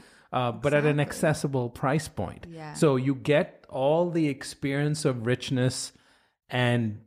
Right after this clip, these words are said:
Speaker 1: decadence and, um, and beauty without having to empty your entire wallet.
Speaker 2: Right.
Speaker 1: And I think that's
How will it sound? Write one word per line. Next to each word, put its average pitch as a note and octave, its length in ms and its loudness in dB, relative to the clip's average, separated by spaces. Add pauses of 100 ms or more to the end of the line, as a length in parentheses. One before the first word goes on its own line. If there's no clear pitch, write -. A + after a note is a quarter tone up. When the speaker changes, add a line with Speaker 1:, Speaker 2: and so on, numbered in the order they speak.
(100)
Speaker 1:
decadence A#2+ 840 -2
and, A#2 500 -2
um, G#2+ 600 -4
and A2+ 200 -8
beauty A2+ 540 0 (400)
without B2+ 320 4
having A#2 520 0
to A2+ 560 0
empty A#2+ 340 -2
your A2 140 0
entire G#2 440 0
wallet. F#2+ 340 -4
Speaker 2:
Right. D#3 220 -8 (180)
Speaker 1:
And D3 100 2
I E3 100 4
think A#3+ 280 0
that's D#3 460 -2